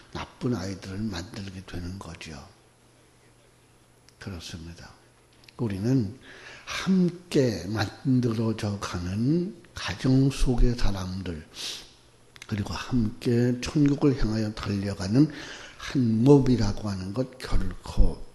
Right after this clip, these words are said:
잃어버리면 안 됩니다. 그래서 이 부부는 어떻게 살아야 돼요? 구 절. 하나님이 짝지어 주신 것을 사람이 나누면 안 된다. 나눌 수가 없다라고 하는 거예요.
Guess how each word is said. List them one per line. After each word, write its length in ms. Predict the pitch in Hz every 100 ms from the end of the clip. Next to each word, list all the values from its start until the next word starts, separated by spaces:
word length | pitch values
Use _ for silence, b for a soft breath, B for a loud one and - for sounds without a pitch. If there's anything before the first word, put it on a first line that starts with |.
| -
잃어버리면 720 | 107 98 90 90 76 92 117 120
안 280 | 95 95 95
됩니다. 640 | 90 90 90 82 82 87 - B B B B B
그래서 400 | - 131 127 160
이 280 | 131 123 113
부부는 480 | - 135 131 135 120
어떻게 420 | 104 117 - 113
살아야 340 | - 120 113
돼요? 360 | 101 110 160 -
구 140 | - 113
절. 300 | 107 92 - B B B B
하나님이 640 | - 147 120 110 107 104 -
짝지어 560 | 123 - - 127 120
주신 380 | 113 110 113 110
것을 560 | 107 104 120 160 190 B B B B - -
사람이 800 | 107 101 101 98 98 110 147 143
나누면 640 | 123 98 95 92 117 135
안 160 | 98 104 - 151
된다. 800 | 90 - 95 90 82 80 - - B B B -
나눌 420 | 90 101 98 90 -
수가 440 | 113 117 127 123
없다라고 1120 | 113 101 - - - - 107 92 87 82 - 101
하는 340 | - 98 98
거예요. 300 | 87 87